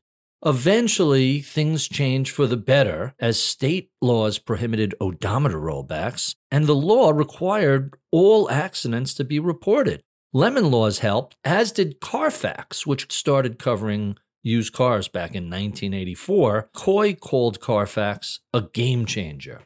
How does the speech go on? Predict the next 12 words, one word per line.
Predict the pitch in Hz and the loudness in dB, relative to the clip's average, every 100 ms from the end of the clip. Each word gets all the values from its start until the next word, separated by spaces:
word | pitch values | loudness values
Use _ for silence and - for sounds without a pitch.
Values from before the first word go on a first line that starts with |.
| - - | -18 -2
Here's | 359 349 | 0 2
a | 247 | 4
little | 202 165 113 | 6 4 2
pre-holiday | - - 156 127 143 139 123 120 | -4 0 2 2 4 4 4 2
food | - 135 117 | 2 2 2
for | - | -2
thought | 110 - 120 123 - | -4 2 4 4 0
from | 123 113 | -4 0
a | 110 104 | 0 0
self-proclaimed | - 117 107 - 110 - 101 90 - | -2 -2 -2 -6 -8 -4 -4 -4 -2
car | 143 185 | 2 2
guy. | 117 90 80 113 | 2 0 -2 -4